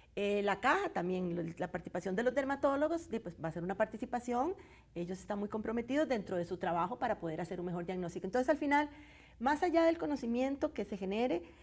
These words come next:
creo que algo importante es que es crear capacidad en el país para que esto no sea solo un estudio, sino que nos permita llegar a la pregunta que me plantearon, a tener cero casos y cero nuevos casos sobre todo, de lepra en nuestro país, pero para eso necesitamos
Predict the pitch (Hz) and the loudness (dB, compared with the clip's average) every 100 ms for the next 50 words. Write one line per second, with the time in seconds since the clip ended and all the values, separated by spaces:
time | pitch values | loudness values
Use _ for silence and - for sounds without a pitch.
0 | - - 254 254 277 269 269 269 269 254 | -20 0 4 4 4 2 0 -2 2 0
1 | 247 269 262 269 262 254 - 247 202 196 | 2 0 0 -4 -4 -4 -4 0 0 -2
2 | 254 247 196 175 185 208 220 233 240 196 | -4 -2 -2 -2 -2 -4 -4 -2 -2 -2
3 | 233 - - - - - 196 196 190 220 | -6 -10 -20 -20 -12 0 0 0 -4 -2
4 | 220 233 240 240 240 233 190 185 202 190 | -2 0 0 0 -2 -4 -4 -2 -2 -2
5 | 196 202 220 233 311 - - - 196 196 | -2 -4 -4 -4 -6 -14 -20 -6 -6 -4
6 | 196 190 214 349 403 - - - - - | -4 -2 0 0 0 -4 -20 -20 -20 -14
7 | 180 208 208 262 277 214 185 185 233 240 | 0 4 6 8 6 4 0 -2 -2 -4
8 | 226 190 254 359 302 220 190 - 185 185 | -4 0 2 2 0 -4 -6 -4 -4 -2
9 | - 233 233 233 220 - - - 185 - | 0 0 2 2 2 -2 -8 -10 -10 2
10 | 240 254 208 165 185 - 185 185 220 208 | 4 4 4 2 0 2 0 0 -2 -4
11 | 214 226 240 359 - - - - 190 190 | 0 2 0 -2 -10 -20 -16 -2 2 2
12 | 185 220 196 180 180 170 165 196 185 190 | 2 0 2 0 -4 -4 -2 -2 2 4
13 | 202 262 247 220 202 196 220 | 4 2 0 0 -2 -2 -2